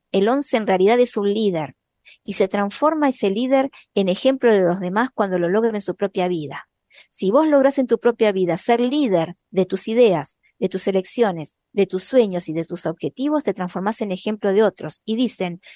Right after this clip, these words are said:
"Mirá cómo Nancy lo hizo, mirá cómo lo logró". Te transformás en ejemplo de fortaleza, ¿no? De poder entonces lograrlo. Justamente es tener fe en vos misma. Eso es lo que es, a lo mejor se transforma en un problema muchas veces para que vuele ese once y vea futuro.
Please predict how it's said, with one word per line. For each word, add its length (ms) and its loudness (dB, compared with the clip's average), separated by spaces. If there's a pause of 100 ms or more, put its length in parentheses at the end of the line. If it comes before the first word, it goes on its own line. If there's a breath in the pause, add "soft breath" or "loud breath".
"Mirá 200 2
cómo 240 0
Nancy 320 0
lo 120 2
hizo, 300 -4
mirá 180 -2
cómo 220 0
lo 100 4
logró". 440 0 (800)
Te 80 -4
transformás 520 0
en 100 2
ejemplo 580 0 (120)
de 120 -2
fortaleza, 800 -2
¿no? 280 -2 (260 loud breath)
De 100 2
poder 300 4
entonces 480 0
lograrlo. 680 0 (440 soft breath)
Justamente 920 2
es 260 0
tener 300 0
fe 140 -2
en 100 -2
vos 140 -2
misma. 500 -6 (800)
Eso 220 2
es 40 2
lo 120 4
que 240 4
es, 120 -6 (180)
a 100 2
lo 80 2
mejor 200 -2
se 100 2
transforma 320 0
en 80 -2
un 80 -2
problema 520 2
muchas 320 -4
veces 260 -2
para 240 -2
que 140 -2
vuele 280 2
ese 200 -2
once 280 -2
y 40 0
vea 180 0
futuro. 580 -8